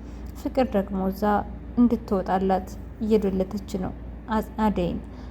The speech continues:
አደይ ግን ዛሬ ራሷን ለማስከበር ሊዲያም ሄዳ ስትናገራት ልክ ልኳን መልሳላታለች።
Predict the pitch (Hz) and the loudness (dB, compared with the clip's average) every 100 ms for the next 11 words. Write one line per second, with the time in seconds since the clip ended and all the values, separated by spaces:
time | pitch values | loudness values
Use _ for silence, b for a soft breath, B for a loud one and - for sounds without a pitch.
0 | B 285 311 294 226 - 196 196 208 - | B 2 4 6 4 4 2 2 0 -6
1 | - - - 233 214 202 202 - - - | -10 -2 4 6 6 4 2 -2 -10 -6
2 | 247 226 214 208 196 196 190 196 - 196 | 0 2 2 4 4 2 0 -2 -2 -2
3 | - 202 226 B B B B B - - | 0 -2 -2 B B B B B -12 -12
4 | - 277 294 277 277 262 226 233 220 202 | 2 8 10 10 10 8 8 6 4 0
5 | - 208 190 196 - 190 190 - 233 - | -2 0 2 2 0 -2 -2 0 -2 -2
6 | - 202 196 190 190 190 190 202 190 202 | 0 0 2 0 4 4 4 2 4 4
7 | 208 202 185 - | 4 2 2 -2